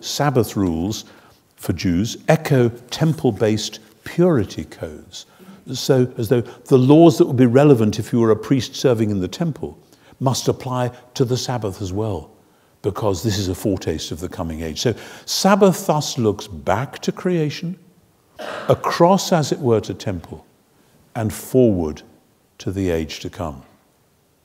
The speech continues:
Now, okay, much of this evidence comes from the post-destruction period, post A D seventy.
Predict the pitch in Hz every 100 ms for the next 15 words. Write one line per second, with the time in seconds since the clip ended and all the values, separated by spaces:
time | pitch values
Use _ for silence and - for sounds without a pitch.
0 | _ _ _ _ _ _ _ _ _ _
1 | - - - - 196 - 175 - 90 -
2 | - 170 180 202 151 143 147 104 87 104
3 | - - 151 151 151 - 135 87 95 95
4 | 117 - 135 - - - 127 - 120 110
5 | - 104 98 127 95 73 73 107 107 104
6 | 92 85 - 95 85 -